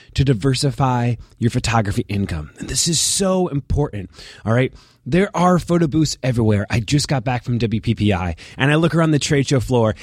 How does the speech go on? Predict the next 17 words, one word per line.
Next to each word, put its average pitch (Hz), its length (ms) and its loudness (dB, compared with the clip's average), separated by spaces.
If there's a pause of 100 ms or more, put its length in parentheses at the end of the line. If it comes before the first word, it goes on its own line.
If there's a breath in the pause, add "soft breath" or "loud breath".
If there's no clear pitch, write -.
(180 loud breath)
and 127 120 -4
I 160 120 2
just 180 180 2
see 175 220 0
all 180 240 0
these 185 280 2
different, 151 680 0 (140)
uh, 123 540 0
kind 143 300 0
of 110 120 2
thrown 165 640 0
together 147 380 2
booths, 139 280 0
all 170 120 0
these 180 100 4
different 151 220 2
ideas. 139 460 2